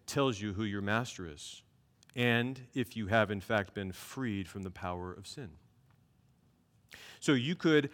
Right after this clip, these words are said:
look at the first half of chapter six as doctrine, as instruction of what God in Christ has done for you to set you free from the crippling power of sin in order that you might live a life of holiness and righteousness.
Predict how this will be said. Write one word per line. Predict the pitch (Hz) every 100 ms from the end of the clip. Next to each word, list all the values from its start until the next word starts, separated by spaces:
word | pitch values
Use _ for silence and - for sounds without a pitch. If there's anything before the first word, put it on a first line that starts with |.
| -
look | 139 151
at | 143 -
the |
first | 110 - 151 151 - -
half | - 139 135 131
of | -
chapter | 135 127 113
six | - 156 - 127
as | 98
doctrine, | - 127 170 - 226 247 - -
as | 117 104
instruction | 107 - - 139 175 - - 226 262 - - - -
of | 131
what | 147 110
God | 139 160 190 208 175
in | 160
Christ | - 175 180 -
has | 123
done | 160 165
for | 151
you | 143 165
to | 147
set | - 160 -
you | 127
free | - 156 170
from | 147 120
the | 120 - - -
crippling | 220 220 185 175 147
power | - 147 170 185
of | 180
sin | - 202 208 277 269 - _ _ _ _ -
in | 143
order | 160 185 180
that | 160 135
you | 175
might | 175 160 160
live | 143 160 147
a | 135
life | 135 151 139
of | 120 - - -
holiness | - 127 131 143 185 - -
and | 104 95
righteousness. | 95 - 131 160 185 - -